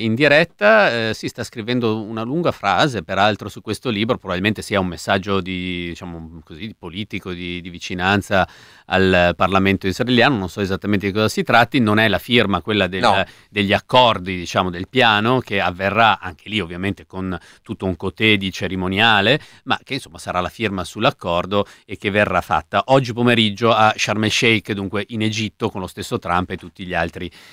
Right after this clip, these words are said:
Speaker 1: eh, presidenti e capi di, eh, governo in questa, eh, giornata. Ecco, ora sta mostrando il libro con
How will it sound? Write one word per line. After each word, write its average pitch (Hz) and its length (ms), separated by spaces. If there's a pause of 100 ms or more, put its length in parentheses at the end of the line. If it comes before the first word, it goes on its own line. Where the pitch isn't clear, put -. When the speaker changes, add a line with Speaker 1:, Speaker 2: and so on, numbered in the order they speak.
(120)
Speaker 1:
eh, 95 280
presidenti 92 800
e 85 80
capi 92 300
di, 87 300
eh, 95 140 (200)
governo 92 440
in 87 60
questa, 90 380 (300)
eh, 98 200
giornata. 95 580
Ecco, 95 180
ora 95 160
sta - 180
mostrando 110 800
il 101 140
libro 110 480
con 101 400